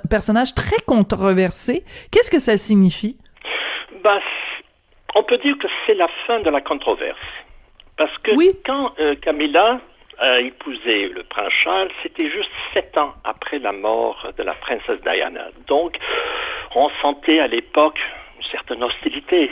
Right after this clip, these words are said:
Speaker 2: à son endroit, parce que c'est elle, hein, qu'on accusait d'avoir brisé le mariage conte de fées, euh, du prince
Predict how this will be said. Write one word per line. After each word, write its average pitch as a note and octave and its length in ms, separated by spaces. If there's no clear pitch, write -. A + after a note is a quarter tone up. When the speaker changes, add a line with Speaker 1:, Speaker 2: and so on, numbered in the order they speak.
Speaker 2:
à - 60
son G2+ 140
endroit, A#2+ 500
parce - 320
que D3 180
c'est - 140
elle, D#3 420
hein, C3+ 280
qu'on G#2+ 100
accusait A2+ 440
d'avoir E2+ 320
brisé C#3 760
le G#2+ 160
mariage G2 640
conte D3+ 240
de G#2+ 140
fées, F3+ 340
euh, B2+ 100
du C#3 100
prince D3 240